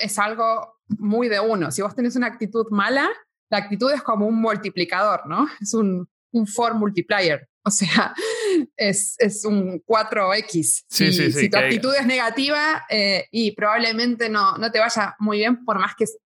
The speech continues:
Speaker 1: seas el mejor promedio de cualquier universidad o el crack de, de, de,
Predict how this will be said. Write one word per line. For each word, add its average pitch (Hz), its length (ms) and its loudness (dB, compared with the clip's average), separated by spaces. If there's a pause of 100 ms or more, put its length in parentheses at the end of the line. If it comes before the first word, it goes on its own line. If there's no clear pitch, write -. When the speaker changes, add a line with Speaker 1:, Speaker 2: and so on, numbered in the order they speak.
(140)
Speaker 1:
seas 214 380 0
el 185 140 0
mejor 190 500 0
promedio 208 640 0
de 202 220 -4
cualquier 175 340 0
universidad 208 840 0
o 185 40 2
el 185 160 -4 (140)
crack 214 460 -2 (360)
de, 180 460 0
de, 151 520 -2
de, 139 260 0